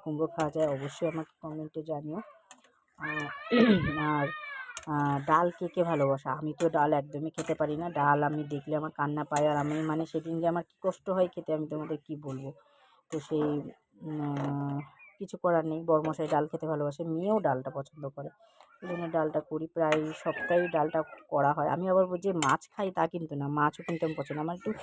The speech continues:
সবজি, নিরামিষ সবজি, ভাজা এগুলো হলে খুব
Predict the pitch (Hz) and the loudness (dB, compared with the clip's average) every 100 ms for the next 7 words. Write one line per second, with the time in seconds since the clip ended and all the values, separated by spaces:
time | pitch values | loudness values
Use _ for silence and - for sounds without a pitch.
0 | - - - - 196 160 - 165 170 170 | -10 -10 -4 2 2 0 -6 -2 0 0
1 | 165 165 - 165 160 156 156 151 151 151 | -2 -4 -6 -6 -6 -6 -6 -4 -2 0
2 | 156 151 156 165 175 175 175 190 226 226 | 2 4 2 -2 -4 -4 -2 0 0 -4
3 | 170 | -10